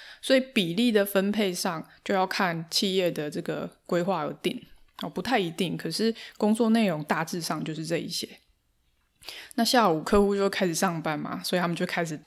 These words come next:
回你的信，然后用 Skype 联络你、WhatsApp 追你啊等等，所以下午可能就会做比较多跟客户的讨论，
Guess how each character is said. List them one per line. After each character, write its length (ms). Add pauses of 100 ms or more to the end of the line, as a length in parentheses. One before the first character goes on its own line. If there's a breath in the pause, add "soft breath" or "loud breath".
回 240
你 140
的 100
信， 340
然 140
后 140
用 120
Skype 440
联 240
络 180
你、 220
WhatsApp 580 (160)
追 240
你 240
啊 160
等 180
等， 160 (460 loud breath)
所 140
以 80
下 180
午 80
可 140
能 160
就 120
会 140
做 180
比 120
较 120
多 200
跟 180
客 180
户 120
的 100
讨 280
论， 340